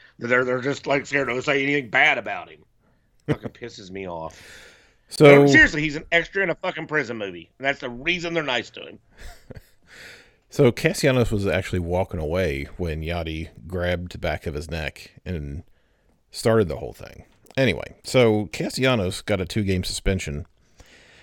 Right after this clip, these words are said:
Speaker 2: and nobody else was suspended, which was, again, a pile of crap. Uh, Castellanos is appealing.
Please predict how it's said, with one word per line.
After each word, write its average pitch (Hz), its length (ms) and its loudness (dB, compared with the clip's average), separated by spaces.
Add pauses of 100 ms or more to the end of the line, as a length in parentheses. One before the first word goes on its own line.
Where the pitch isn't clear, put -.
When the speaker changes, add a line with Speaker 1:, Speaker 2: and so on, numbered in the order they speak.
(100)
Speaker 2:
and 127 380 4
nobody 180 340 4
else 151 160 -4
was 147 100 -4
suspended, 135 480 -2
which 85 300 -6
was, 85 500 -6 (420)
again, 80 420 -6 (760)
a - 40 -16
pile 80 280 0
of 69 80 -6
crap. 80 360 -2 (2500)
Uh, 104 320 0
Castellanos 120 540 -2
is 95 140 -6
appealing. 117 760 -4